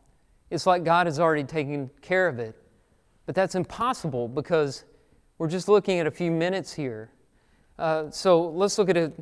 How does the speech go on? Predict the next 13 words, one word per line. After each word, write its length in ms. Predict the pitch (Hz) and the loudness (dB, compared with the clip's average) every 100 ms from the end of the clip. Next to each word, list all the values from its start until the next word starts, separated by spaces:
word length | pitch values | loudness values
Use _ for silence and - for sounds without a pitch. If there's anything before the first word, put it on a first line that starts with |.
| - - | -20 0
couple 260 | 180 156 | 2 4
of 100 | 160 | 2
these 220 | 143 139 151 | 2 -4 -6
examples. 880 | 131 139 143 135 135 127 123 - - _ _ _ _ _ - | -4 -4 -4 -6 -6 -8 -10 -14 -16 _ _ _ _ _ -6
Uh, 240 | 151 147 | -2 0
Psalm 380 | 135 - 190 170 | -2 2 2 2
thirteen. 720 | 180 160 - 170 143 120 120 - _ _ _ _ _ _ _ _ _ _ _ _ _ _ _ _ _ - _ _ _ _ 277 _ _ _ _ _ _ _ _ _ _ _ _ _ _ _ _ _ _ _ _ _ - - - | 2 2 0 -4 -4 -6 -10 -18 _ _ _ _ _ _ _ _ _ _ _ _ _ _ _ _ _ -20 _ _ _ _ _ _ _ _ _ _ _ _ _ _ _ _ _ _ _ _ _ _ _ _ _ _ -20 -20 2
Look 200 | 196 233 | 4 4
at 80 | 240 | 4
how 200 | 226 214 | 6 6
this 260 | 202 190 | 4 4
one 180 | 190 170 | 0 2
begins. 840 | 147 127 156 147 123 113 - - | 0 0 -2 -2 -6 -8 -12 -16